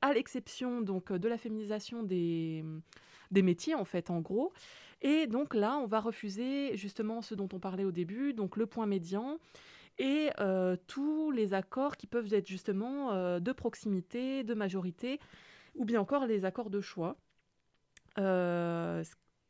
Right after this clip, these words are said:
pour des raisons qui sont que, euh, a priori,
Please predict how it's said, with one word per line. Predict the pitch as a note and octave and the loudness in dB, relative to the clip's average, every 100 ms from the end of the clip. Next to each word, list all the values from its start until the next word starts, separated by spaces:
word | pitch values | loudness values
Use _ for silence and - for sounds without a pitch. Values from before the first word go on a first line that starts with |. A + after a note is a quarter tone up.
| _ _ - | _ _ -8
pour | C#4+ D4+ C#4+ | 2 4 4
des | G#3 | 4
raisons | G#3 G3+ F3+ G3+ - - - - - - - - - | 4 4 2 0 -4 -16 -20 -20 -20 -20 -20 -20 -4
qui | C4 | -2
sont | - - A3+ - - | -2 -2 -2 -4 -4
que, | A3+ B3+ C#4 - | 2 2 2 2
euh, | F#3+ F3+ F3 F3 E3+ F3 - | 2 4 2 2 2 0 2
a | C4 | 2
priori, | - G#3+ G#3 F#3 F#3+ A#3+ D4+ D#4+ | 2 4 6 6 2 0 2 2